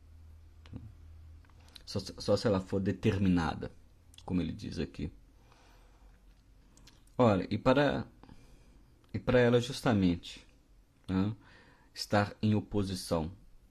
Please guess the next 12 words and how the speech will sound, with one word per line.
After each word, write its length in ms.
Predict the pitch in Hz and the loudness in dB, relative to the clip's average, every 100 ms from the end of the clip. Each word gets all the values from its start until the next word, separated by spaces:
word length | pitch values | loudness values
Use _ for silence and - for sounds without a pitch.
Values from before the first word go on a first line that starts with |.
| - | -20
com 260 | - 90 - - | -2 -2 -2 0
outras 440 | 92 - 87 - | 0 -2 -8 -8
coisas, 680 | - 123 101 - - - - - _ _ _ _ - - _ _ - - | -2 0 0 -4 -14 -16 -20 -20 _ _ _ _ -20 -20 _ _ -20 -6
nu-, 180 | 85 - - | -4 -4 -4
numa 360 | 90 82 78 | -2 -2 -4
relação, 600 | 87 87 85 - 92 85 - _ _ _ | -2 0 -2 -2 -2 -2 -6 _ _ _
né, 320 | 92 90 - - - - - - - - - - - | -8 -6 -8 -12 -20 -20 -20 -20 -20 -20 -20 -20 -14
de 140 | 95 | -6
oposição, 840 | 95 - 98 92 90 - 110 113 92 - - - - - - - _ _ - - - - - - - - | -6 -4 -4 -4 -6 -6 -4 -4 -8 -16 -20 -20 -20 -20 -20 -20 _ _ -20 -20 -20 -20 -20 -20 -20 -10
isso 240 | 120 - | -6 4
é 60 | 170 | 4
possível 760 | - 135 - - 139 104 92 | 4 -4 -4 0 2 2 -2